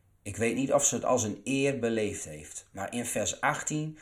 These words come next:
zien we haar opnieuw zoals we haar hebben leren kennen. Ze is gehoorzaam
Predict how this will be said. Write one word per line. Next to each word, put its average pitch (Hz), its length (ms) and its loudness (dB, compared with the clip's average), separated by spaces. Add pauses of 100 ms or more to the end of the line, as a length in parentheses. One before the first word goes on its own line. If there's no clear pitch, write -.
(160)
zien 151 320 2
we 135 60 6
haar 110 360 0
opnieuw 107 540 -2
zoals 101 480 0
we 95 60 -6
haar 95 280 -6
hebben 92 220 -6
leren 90 320 -6
kennen. - 380 0 (680)
Ze - 360 -8
is 131 300 0
gehoorzaam 95 1040 -4